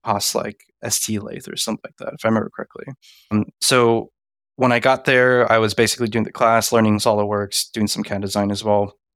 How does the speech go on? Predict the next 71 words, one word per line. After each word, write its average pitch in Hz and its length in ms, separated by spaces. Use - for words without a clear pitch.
And 110 180
then 104 300
my 113 140
most 107 300
fun 120 160
is, 104 140
like, 90 160
after - 320
class, 120 340
I 110 120
would 104 160
get - 140
to - 60
stay - 240
at 101 80
the - 80
shop. - 380
And 110 140
I 104 60
would 101 120
basically 104 460
just 98 220
stay 101 240
till 104 180
they 101 140
kicked - 200
me 110 100
out, 110 120
like, 107 160
at 98 80
nine 113 180
P 107 120
M 104 100
or 107 80
something. 113 440
And 101 80
I 101 60
would 101 100
just 101 240
be 104 260
learning 107 300
how 107 80
to 95 60
use 95 160
the - 80
Haas. 101 400
I 110 100
met 113 180
a 110 60
friend 110 320
there 104 380
who's 107 180
now, 104 180
like, 101 160
a - 40
close 104 220
friend, 101 320
at 101 120
the 101 60
time 101 240
a 98 40
mentor, 101 580
who 117 80
used 110 120
to 120 60
be 117 120
a 101 60
tool 113 300
and 104 100
die 98 200
maker, 135 460